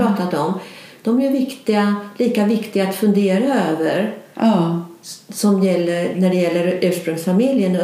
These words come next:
Speaker 1: uppväxtfamiljen, som det är att, eh, eh, fundera över det och, eh, lära sig mera kring, eh, parrelationen.
Speaker 2: Mm.
Speaker 1: Men vi har ju med oss de här mönstren.
Speaker 2: Mm.
Speaker 1: Och, eh, just det här att, eh,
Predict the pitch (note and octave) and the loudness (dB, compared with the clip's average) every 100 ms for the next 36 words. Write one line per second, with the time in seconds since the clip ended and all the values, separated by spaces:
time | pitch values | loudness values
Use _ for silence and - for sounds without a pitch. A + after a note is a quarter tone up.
0 | F#3 E3+ E3+ F3 E3 B3 E4 F3+ D#3 F#3+ | -2 -4 -6 -4 -2 0 0 0 -2 -6
1 | - - - G#3 F#3+ - F#3 F3 F3+ - | -8 -20 -6 -2 0 0 0 0 -2 -4
2 | F3 E3+ - - E3+ E3+ - - E3+ E3 | -4 -6 -8 -4 -2 -2 -6 -6 -4 -4
3 | E3 E3+ - - - - - - - G3+ | -4 -6 -10 -20 -20 -20 -20 -8 2 2
4 | F#3 E3 E3+ E3+ E3+ D#3 D#3 D#3 D#3 E3 | 4 0 0 0 0 0 0 -2 -2 -2
5 | D#3+ D#3+ - E3 D#3 - G3+ F3+ F#3 D#3 | -2 -6 -6 -4 -2 -4 -2 0 0 0
6 | D#3+ F3 E3+ D#3 D#3 D#3 E3 D3 D3+ D3+ | -2 -2 -2 -2 -4 -4 -4 -2 -2 -4
7 | D3+ D3 - D#3 - - F#3+ E3+ E3 E3+ | -6 -8 -8 -8 -6 -2 0 0 -2 -4
8 | F#3 D#3 C#4 F#4 F#3 - F#3+ F#3 F3 G#3+ | -2 0 -2 -2 -4 0 2 2 2 2
9 | A3+ A3 A3+ B3 A#3+ A#3 G3+ F#3 B3+ D#4+ | 2 2 2 2 4 4 2 2 0 -2
10 | D#4 B3+ A3 A3 A3 - G3 A#3 F#4 F4 | 0 0 2 0 -4 -4 2 2 2 2
11 | C4+ - - C#3+ - - G3 F#3 - - | 0 -2 -4 -4 -2 -2 -2 -4 -10 -20
12 | _ - - F3 E3 D3 G#3 F#3+ - G3 | _ -20 -4 0 2 0 -2 -2 -2 -2
13 | F#3 F#3 - - G3+ D4+ - E4 B3+ G3+ | 0 -2 -6 -2 0 0 -2 -2 0 2
14 | F#3+ - F#3 F3+ - - F3 E3+ | 0 -2 -2 -2 -4 -4 -2 0